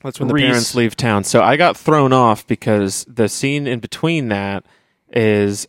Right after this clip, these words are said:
Speaker 1: after the roller coaster, they're hanging out at the carnival still.
Speaker 2: Oh, that's right.
Speaker 1: And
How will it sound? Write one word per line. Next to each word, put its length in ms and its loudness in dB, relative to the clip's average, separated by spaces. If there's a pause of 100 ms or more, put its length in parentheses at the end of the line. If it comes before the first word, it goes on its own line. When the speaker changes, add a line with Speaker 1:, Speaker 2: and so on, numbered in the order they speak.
Speaker 1:
after 320 0
the 120 -4
roller 320 -2
coaster, 500 -2
they're 120 -2
hanging 260 -6
out 100 -2
at 60 -14
the 80 -8
carnival 500 -4
still. 300 0
Speaker 2:
Oh, 200 4
that's 240 2
right. 480 0 (120)
Speaker 1:
And 500 0